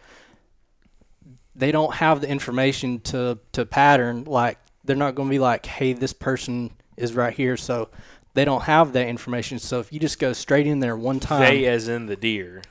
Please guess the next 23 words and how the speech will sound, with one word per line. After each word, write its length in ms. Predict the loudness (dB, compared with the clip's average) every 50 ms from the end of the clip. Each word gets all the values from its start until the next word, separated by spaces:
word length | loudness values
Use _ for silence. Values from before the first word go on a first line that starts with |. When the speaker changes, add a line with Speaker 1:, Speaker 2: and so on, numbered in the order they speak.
| _ -4
Speaker 2:
The 80 | 0
Speaker 1:
Yeah, 140 | 0 0 0
Speaker 2:
buck. 160 | -2 -6 -12 -10 _
Speaker 1:
yeah. 240 | 4 4 4 4 0 -10 _ _ -20 -20 -20 _ _ -20 _ _ _ _ _ _ -20 -20 -18
So 280 | -14 -6 -2 -2 -2 -2
if 160 | -2 -6 -2
they've 180 | 0 0 0 2
never 300 | 2 0 2 2 2 0
experienced 560 | 0 -2 -4 -4 -2 -2 0 -2 -2 -4 -4
anybody 320 | -4 -4 -2 0 0 -2 0
being 260 | -2 -2 -2 0 -2
in 120 | -2 -2
there, 280 | 0 -2 -2 -2 -6 -8 _ -20 -20 -20 -20 _ _ _ -20 _ _ _ -4 2
I 80 | 4
wouldn't 240 | 4 4 4 4 2
even 100 | 0 0
say 200 | 2 2 2 0
go 220 | 2 2 0 2 2
in 100 | 2 2
there 140 | 2 0 -2
and 80 | -2
hang 260 | -4 -4 -4 -4 -4
a, 80 | -6 -6